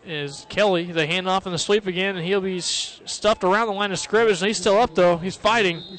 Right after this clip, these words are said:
But I think it will be finally stopped there, and actually give him a couple there. They'll give him some forward progress. Give him two yards.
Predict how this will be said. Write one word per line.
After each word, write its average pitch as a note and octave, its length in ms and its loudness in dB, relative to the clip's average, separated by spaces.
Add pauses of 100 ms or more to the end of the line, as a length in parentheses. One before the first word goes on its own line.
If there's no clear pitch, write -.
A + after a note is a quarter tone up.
(500)
But C#3+ 100 -8
I C#3 60 -6
think E3 200 -6
it F#3 40 2
will F3 200 2
be E3+ 80 -2
finally F3+ 380 -2
stopped F3+ 320 -4
there, F3 100 -2
and F3 80 -2
actually F#3 340 -4
give F3 160 -4
him D#3 100 -16 (440)
a - 60 -20
couple F3+ 380 -2
there. D3+ 200 0
They'll D3 200 -8 (180)
give F3 140 -4
him E3 60 -12
some D#3 120 -12
forward F3 260 2
progress. E3+ 640 -2 (560)
Give D3+ 140 -6
him D3+ 60 -16
two F#3 140 0
yards. F3+ 520 2